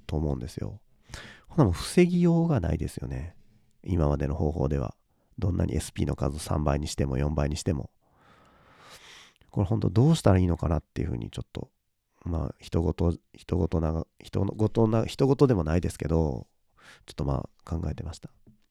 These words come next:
例えば、まあ、日本の法律では、まあ、おそらく安倍さん一人殺しただけでは死刑にならないですよね、あの犯人は。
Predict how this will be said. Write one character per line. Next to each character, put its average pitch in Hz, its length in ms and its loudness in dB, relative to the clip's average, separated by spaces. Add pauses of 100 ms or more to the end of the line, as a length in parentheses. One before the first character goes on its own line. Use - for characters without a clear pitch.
(680)
例 104 140 0
え - 40 4
ば、 95 100 6
ま 101 80 4
あ、 - 20 2
日 117 80 2
本 127 200 6
の 120 80 4
法 113 140 4
律 110 200 0
で 104 80 6
は、 87 100 4
ま 80 140 2
あ、 76 60 2
お 71 100 0
そ - 120 2
ら 92 100 4
く - 320 -2
安 98 100 2
倍 92 320 2 (200)
さ 92 200 -2
ん 87 60 0
一 85 200 0
人 78 160 -2
殺 82 160 0
し - 60 -8
た - 80 -8
だ - 120 -4
け - 80 -6
で 55 60 -4
は - 60 -6
死 - 120 -10
刑 80 160 2
に 69 100 -2
な 71 100 0
ら 78 100 2
な 67 120 -2
い 50 80 -8
で - 120 -8
す - 80 -10
よ - 80 -2
ね、 101 180 2
あ 78 60 -6
の 73 100 -6
犯 78 160 -6
人 50 160 -14
は。 - 160 -18